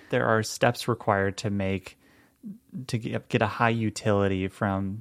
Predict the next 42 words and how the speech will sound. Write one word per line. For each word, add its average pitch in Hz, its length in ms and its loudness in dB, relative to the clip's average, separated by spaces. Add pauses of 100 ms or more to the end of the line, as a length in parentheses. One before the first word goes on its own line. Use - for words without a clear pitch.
the 110 80 -4
data 101 320 0
that 98 160 -6
you're 98 120 -4
looking 98 340 -4
at. 104 160 -6
So - 140 -4
maybe 110 200 0
from 104 180 -2
a 98 60 -2
data 98 240 0
science 98 440 -2
perspective, 92 840 -4 (560)
how 110 300 0
are 110 100 2
you 104 200 -2
going 101 260 -2
about 98 380 -2 (420)
making 127 300 2
sure 113 200 -2
your 101 180 -2
data 98 240 -2
has 104 160 -2
a 95 60 -4
really 104 220 0
high 101 180 -4
utility, 95 720 -2 (680)
accuracy, 101 600 -6
and 95 80 -4
is 92 100 -6
telling 104 340 0
the 95 80 -2
correct 95 520 -4 (380)
story 95 400 0
with 95 100 -4
the, 98 100 0
with 113 220 -4
the 107 80 -2
framing 98 440 -2
that - 180 -10
you - 80 -10
need? - 260 -10